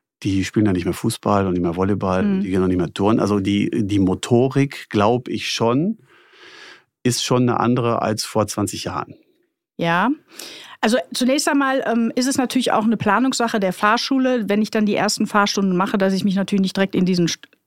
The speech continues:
Speaker 2: Stadtstau stelle. Manchmal funktioniert's nicht, aber man fährt ja dann eher auch ein bisschen außerhalb oder auf einem Übungsplatz. Ähm,
Speaker 1: Ja, aber da geht
Speaker 2: zu
Speaker 1: ja auch
Speaker 2: den
Speaker 1: total viel Zeit verloren.
Speaker 2: Ja, aber das, das, das, finde ich, kann man regeln. Ja,
Speaker 1: Ja, ja, klar.
Speaker 2: ähm, ob's
Speaker 1: Du
Speaker 2: jetzt
Speaker 1: musst, du
Speaker 2: wirklich
Speaker 1: musst das eigentlich regeln, auch im Sinne des Fahrschülers.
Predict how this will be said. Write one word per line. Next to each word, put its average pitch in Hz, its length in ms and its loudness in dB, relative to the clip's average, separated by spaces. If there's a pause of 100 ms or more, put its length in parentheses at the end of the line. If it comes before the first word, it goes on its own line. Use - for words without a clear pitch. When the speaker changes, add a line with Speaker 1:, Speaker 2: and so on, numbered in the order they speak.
(140)
Speaker 2:
Stadtstau 202 600 0
stelle. 226 360 0
Manchmal 196 360 0
funktioniert's 202 480 0
nicht, 214 120 0
aber 196 160 4
man 180 140 2
fährt 196 220 0
ja 190 80 4
dann 180 140 2
eher 185 220 2
auch 185 100 0
ein 190 40 0
bisschen 180 280 0
außerhalb 196 580 0
oder 185 240 2
auf 170 160 0
einem 180 100 2
Übungsplatz. 208 600 0 (720)
Ähm, 208 580 2
Speaker 1:
Ja, 170 100 4
aber 135 120 2
da 117 120 0
geht 131 140 0
Speaker 2:
zu - 60 0
Speaker 1:
ja 240 40 2
auch - 40 2
Speaker 2:
den 220 100 2
Speaker 1:
total 127 240 0
viel 120 140 0
Zeit 175 220 -4
verloren. 92 480 -4
Speaker 2:
Ja, 208 520 0
aber 208 140 2
das, 214 180 -2
das, 208 160 0 (100)
das, 208 220 0 (360)
finde 262 220 2
ich, 254 160 0
kann 262 140 2
man 240 100 0
regeln. 247 320 0 (240)
Ja, 220 220 2 (140)
Speaker 1:
Ja, 127 80 -2 (120)
ja, - 60 -2
klar. 175 200 -4 (120)
Speaker 2:
ähm, 233 180 0
ob's 240 40 2
Speaker 1:
Du - 20 2
Speaker 2:
jetzt 311 100 2
Speaker 1:
musst, 262 140 0
du 254 60 2
Speaker 2:
wirklich 285 160 2
Speaker 1:
musst - 100 -4
das 135 140 0
eigentlich 104 260 -2
regeln, 110 260 0
auch 131 100 0
im 151 120 2
Sinne 147 240 0
des 117 160 -4
Fahrschülers. 175 480 -6